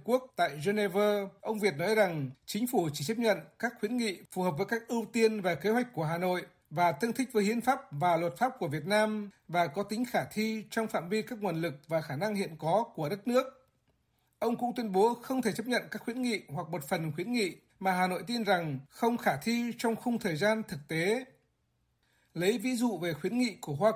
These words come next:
Kỳ, đề nghị chấm dứt việc cưỡng ép từ bỏ đức tin đối với các thành viên của các nhóm tôn giáo chưa đăng ký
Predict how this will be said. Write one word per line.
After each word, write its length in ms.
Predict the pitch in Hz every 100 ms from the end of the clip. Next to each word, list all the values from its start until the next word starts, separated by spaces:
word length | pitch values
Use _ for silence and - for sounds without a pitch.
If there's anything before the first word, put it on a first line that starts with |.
| 196
Kỳ, 380 | 190 160 135 131 _
đề 180 | 190 190
nghị 160 | 196 175
chấm 160 | 220 208
dứt 220 | 277 -
việc 200 | 180 -
cưỡng 160 | 226
ép 180 | 233 269 - -
từ 120 | 185
bỏ 180 | 165 151
đức 160 | 175 -
tin 380 | 240 226 220 214 -
đối 140 | - 190
với 100 | 240
các 140 | 262
thành 200 | 220 170
viên 180 | 202 226
của 120 | -
các 180 | 139 196
nhóm 200 | 208 220
tôn 200 | 226 220
giáo 200 | 190 214 214
chưa 160 | 226
đăng 140 | 226 220
ký 440 | 202 196 247 262